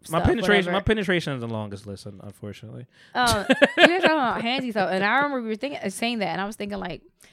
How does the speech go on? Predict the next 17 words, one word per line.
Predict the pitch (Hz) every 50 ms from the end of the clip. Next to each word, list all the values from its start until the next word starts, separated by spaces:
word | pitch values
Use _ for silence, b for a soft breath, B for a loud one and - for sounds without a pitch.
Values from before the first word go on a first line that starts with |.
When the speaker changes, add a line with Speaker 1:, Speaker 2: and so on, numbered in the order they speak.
| b b b
Speaker 2:
who | _ - 269 349 392 370 349
just | 349 330 285 220
does | 240 254 269 254
handsy | 262 208 220 226 233 208 196 185
stuff? | - 165 147 135 - _ b b b b b b b -
But | 196 196
then | 226 233 240
again, | 240 233 262 262 220
I | 175 196
had | 208 196
to | 190 185
think | 190 - 262 269 233 185 - - _ _
back | 175 165 139 139 156 170
in | 175 202
high | 247 330 392
school. | - - - - - - - 170 - _ _ _ -
Speaker 1:
Yeah. | 131 120 113 104 95